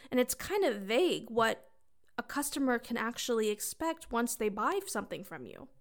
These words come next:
So in your marketing, answering, you know, "How can I be honest and clear about what people will get out of working with me?" is going to really improve your marketing,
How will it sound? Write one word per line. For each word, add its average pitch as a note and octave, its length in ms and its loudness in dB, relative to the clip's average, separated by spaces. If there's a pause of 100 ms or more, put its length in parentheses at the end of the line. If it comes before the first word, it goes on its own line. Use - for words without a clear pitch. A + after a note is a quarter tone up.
(400)
So B3 540 4 (520)
in E4+ 100 -2
your A#4+ 140 0
marketing, C4+ 520 2 (460)
answering, C4+ 640 2
you A#3 80 0
know, G3+ 120 0
"How D4 340 -6
can E4 220 -6
I D4+ 140 -2
be B3 180 -6
honest C4 400 -4
and A3 120 -2
clear F#4+ 380 0
about A#3+ 300 0
what - 160 -2
people B3+ 340 -2
will G#3+ 160 2
get D4 320 -6
out A#3+ 180 -2
of G#3+ 120 -4
working C4+ 380 -2
with A#3 120 0
me?" G3+ 280 -2
is G#3+ 160 -4
going G#3+ 480 0
to A3 580 0 (540)
really B3+ 640 4 (500)
improve A3+ 760 -2
your G3+ 120 2
marketing, A#3 720 2